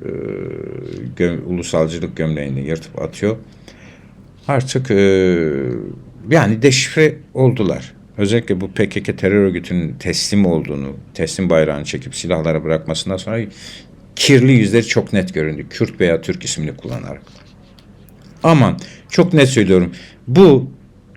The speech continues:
sürece karşı çıkan, bu ateşkese karşı çıkan kim varsa, etrafınızda kim varsa ona şüpheyle bakın. Ya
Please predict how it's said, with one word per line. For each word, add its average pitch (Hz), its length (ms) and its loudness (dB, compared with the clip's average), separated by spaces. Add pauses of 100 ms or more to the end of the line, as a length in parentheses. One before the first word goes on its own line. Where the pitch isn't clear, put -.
(260)
sürece 139 640 6
karşı - 380 2
çıkan, 110 240 0
bu 135 100 4
ateşkese 131 600 2
karşı 120 320 2
çıkan 107 360 -2
kim - 300 6
varsa, 104 440 2 (540)
etrafınızda 104 560 0
kim 113 180 0
varsa 90 220 2
ona 92 120 0
şüpheyle 78 400 -2
bakın. 67 240 -10 (640)
Ya 147 380 6